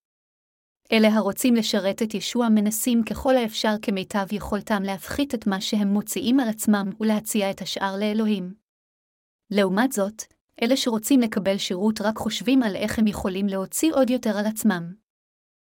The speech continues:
אדם שליבו חפץ לשרת את האדון אכן משרת אותו תחת כל נסיבות שהן, ואלוהים ממלא אותו עוד יותר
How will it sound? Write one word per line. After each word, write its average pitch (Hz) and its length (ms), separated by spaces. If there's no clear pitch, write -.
אדם 240 300
שליבו 233 380
חפץ - 480
לשרת 202 460
את 214 120
האדון 202 440
אכן 254 380
משרת 202 420
אותו 208 200
תחת 220 340
כל 226 260
נסיבות 214 440
שהן, 196 300
ואלוהים 196 480
ממלא 196 340
אותו 233 260
עוד 240 280
יותר 247 320